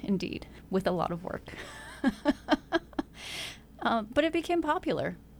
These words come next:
And so when they had, you know, the original storefront was very small. It is still very small. It is still there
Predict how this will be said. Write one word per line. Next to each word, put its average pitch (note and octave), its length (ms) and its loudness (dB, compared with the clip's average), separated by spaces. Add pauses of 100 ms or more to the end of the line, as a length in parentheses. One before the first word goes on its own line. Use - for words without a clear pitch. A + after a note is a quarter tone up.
(100)
And G#3+ 280 4
so G#3+ 840 6 (180)
when G3 220 2
they G3+ 160 4
had, G3+ 460 0 (180)
you G#3 120 2
know, F3+ 240 2
the G3+ 220 2
original A3 460 6
storefront F3+ 540 0
was F#3+ 120 0
very D3+ 240 -2
small. - 300 -6 (500)
It B3+ 120 0
is D#4+ 120 4
still F#4+ 220 2
very F3 200 4
small. F3 320 0
It B3+ 40 0
is B3 80 -2
still F3+ 240 0
there F#3 360 4